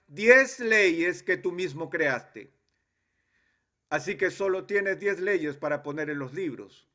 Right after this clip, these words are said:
¿Qué leyes escribirías? ¿Cuántos de ustedes gastarían una de las leyes para hacer una ley contra la codicia?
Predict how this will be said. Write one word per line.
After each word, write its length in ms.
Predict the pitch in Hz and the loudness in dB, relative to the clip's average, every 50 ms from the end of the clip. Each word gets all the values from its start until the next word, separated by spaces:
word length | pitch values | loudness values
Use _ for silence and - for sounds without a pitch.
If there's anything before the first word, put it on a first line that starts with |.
| _ _ _ | _ _ _
¿Qué 140 | - 208 202 | -2 0 0
leyes 760 | 196 190 196 214 208 190 165 143 131 120 123 120 - - | 0 0 2 4 4 4 2 2 -2 -4 -4 -6 -8 -12
escribirías? 920 | - 160 139 139 - 143 139 131 135 131 147 139 123 95 78 - - _ _ _ _ _ _ _ _ _ _ _ _ _ _ _ _ _ _ _ _ _ _ | -12 -12 -12 -10 -8 -8 -6 -6 -4 -4 -4 -4 -4 -6 -8 -14 -20 _ _ _ _ _ _ _ _ _ _ _ _ _ _ _ _ _ _ _ _ _ _
¿Cuántos 440 | _ 214 233 254 262 247 254 240 240 | _ 0 2 2 2 0 -2 -2 -2
de 60 | 226 | -2
ustedes 440 | 196 - - 226 226 220 220 214 185 | -6 -4 0 0 2 2 0 0 0
gastarían 960 | 202 196 185 - - 190 196 202 214 202 190 175 165 160 165 170 165 165 - _ _ _ _ _ | 0 -2 -2 0 0 0 0 0 2 0 0 0 0 -4 -8 -12 -16 -20 -20 _ _ _ _ _
una 280 | - 220 220 220 220 214 | -8 -6 -2 0 0 0
de 100 | 220 214 | 2 2
las 140 | 208 185 | 2 2
leyes 560 | 175 180 185 165 139 131 139 143 139 139 - _ _ _ _ _ _ _ _ _ _ _ _ _ _ _ _ _ _ _ | 2 0 0 0 0 -2 -4 -6 -6 -8 -14 _ _ _ _ _ _ _ _ _ _ _ _ _ _ _ _ _ _ _
para 260 | 160 156 156 151 147 | -4 0 2 2 0
hacer 320 | 139 - - 202 196 180 | 0 -2 0 0 2 2
una 200 | 175 170 175 170 | 0 0 -2 -2
ley 580 | 165 170 196 190 170 151 147 147 160 165 156 _ | 0 2 2 2 2 2 0 -2 -6 -8 -10 _
contra 420 | _ 165 160 151 147 - 143 151 147 | _ -4 -4 -4 -4 -4 -4 -2 0
la 260 | 147 151 147 143 147 | 2 0 0 0 -2
codicia? 600 | 160 160 175 208 196 147 - - 117 98 101 | -4 -6 -6 -6 -8 -10 -12 -14 -16 -16 -18